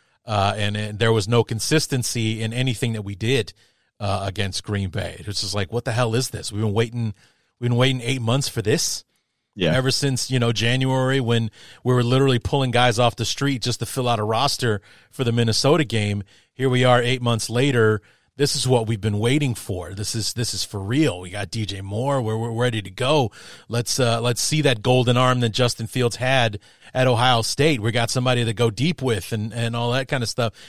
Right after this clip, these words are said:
Speaker 1: And you just didn't see it. You didn't see it. And, you know, they do have a lot to answer for this Sunday, and hopefully they come in with that chip on their shoulder,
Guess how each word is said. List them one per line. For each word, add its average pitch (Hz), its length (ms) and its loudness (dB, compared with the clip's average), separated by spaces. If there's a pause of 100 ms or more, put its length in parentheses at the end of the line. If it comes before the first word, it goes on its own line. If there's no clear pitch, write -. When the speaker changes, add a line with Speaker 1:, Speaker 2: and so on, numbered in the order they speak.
Speaker 1:
And 131 80 -2
you 151 100 4
just 135 120 -2
didn't 143 160 2
see 180 160 0
it. - 180 -2 (460)
You 110 100 -2
didn't 120 240 2
see 135 240 0
it. - 240 -6 (360)
And, 117 360 2
you 117 120 0
know, 110 120 2
they 120 200 2
do 151 220 6
have 143 180 6
a 123 40 4
lot 113 200 2
to 104 100 -8
answer 104 280 -6
for 101 280 -2
this 98 140 -4
Sunday, 98 500 -2
and 101 400 -4 (400)
hopefully 139 400 4
they 123 140 0
come 123 280 0
in 143 220 2
with 123 120 0
that 117 160 -2
chip - 280 0
on 113 140 0
their 104 120 0
shoulder, 113 560 2